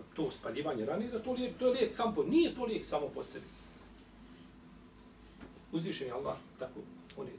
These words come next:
on je iscijelitelj, on, on liječi čovjeka. To je samo sredstvo. Dobro. Izvor poslaničke medicine.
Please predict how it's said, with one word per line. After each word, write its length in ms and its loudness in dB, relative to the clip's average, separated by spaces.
on 60 -8
je 60 -8
iscijelitelj, 540 -12
on, 280 -12
on 60 -10
liječi 300 -12
čovjeka. 360 -14
To 60 -4
je 60 -2
samo 180 -2
sredstvo. 420 -4
Dobro. 180 -4
Izvor 520 10
poslaničke 640 8
medicine. 600 4